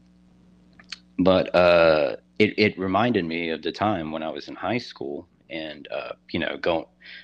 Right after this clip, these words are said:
with the events that happened in the first episode and everything like that.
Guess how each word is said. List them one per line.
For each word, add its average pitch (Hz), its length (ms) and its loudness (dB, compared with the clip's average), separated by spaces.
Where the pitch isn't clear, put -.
with 90 140 0
the 85 120 2
events 85 380 0
that 78 140 -6
happened 80 340 -6
in 73 140 -16
the 65 280 -20
first 104 280 -2
episode 69 440 -8
and - 80 -14
everything 71 360 -10
like 69 200 -12
that. 92 300 0